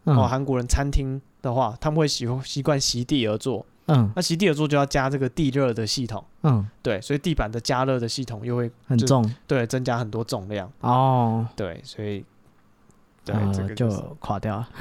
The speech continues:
Speaker 2: 啊，就垮掉了。
Speaker 1: <laughs> 啊，你以为没事，其实不见得没事。
Speaker 2: 啊，是。对，好啦，这，这个就是今天跟大家介绍的，先，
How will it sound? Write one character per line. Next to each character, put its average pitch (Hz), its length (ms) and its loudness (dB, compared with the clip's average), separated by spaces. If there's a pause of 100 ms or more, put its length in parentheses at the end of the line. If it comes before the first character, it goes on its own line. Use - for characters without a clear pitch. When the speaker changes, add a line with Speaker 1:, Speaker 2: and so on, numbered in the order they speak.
(100)
Speaker 2:
啊， 110 240 4
就 104 120 -4
垮 101 140 -4
掉 120 120 2
了。 113 40 4
Speaker 1:
<laughs> - 20 6
啊， - 20 6
你 135 120 6
以 139 60 6
为 123 100 4
没 117 160 4
事， 117 260 0
其 113 200 -2
实 117 100 0
不 113 200 -4
见 117 180 4
得 104 80 2
没 98 160 2
事。 98 180 -4
Speaker 2:
啊， 104 360 -6
是。 - 240 -6 (580)
对， 95 160 -6 (240)
好 101 140 -4
啦， 104 200 -2
这， 143 140 -2
这 135 100 -2
个 127 80 0
就 120 120 -4
是 120 280 -4
今 127 160 -4
天 127 140 -2
跟 123 120 -2
大 120 60 0
家 113 340 0
介 143 140 2
绍 120 240 2 (200)
的， 104 320 0
先， 123 260 0